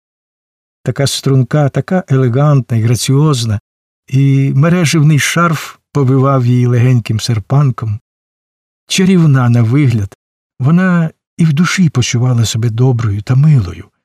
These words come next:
Міс Офелія, що стояла поруч, являла собою її цілковиту протилежність,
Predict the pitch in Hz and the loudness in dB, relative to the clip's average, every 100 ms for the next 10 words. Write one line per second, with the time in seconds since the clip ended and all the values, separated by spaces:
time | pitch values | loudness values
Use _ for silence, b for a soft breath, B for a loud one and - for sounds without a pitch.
0 | _ _ _ _ 127 127 - - 190 202 | _ _ _ _ -2 0 0 -2 0 2
1 | 127 95 98 95 _ _ - - 104 113 | 0 -2 -6 -12 _ _ -12 -8 -6 -4
2 | 104 107 107 165 175 151 - - _ _ | -2 -2 -4 -2 0 0 -4 -10 _ _
3 | _ _ - 120 117 202 190 - 147 147 | _ _ -2 0 2 2 2 0 0 2
4 | 185 170 170 - 127 131 175 - 156 - | 2 0 -2 -2 0 2 0 0 0 0
5 | 135 185 - 170 160 - 170 143 131 123 | 0 0 -2 -4 -4 -2 0 2 2 2
6 | 104 123 120 - - | 0 -2 -2 -6 -10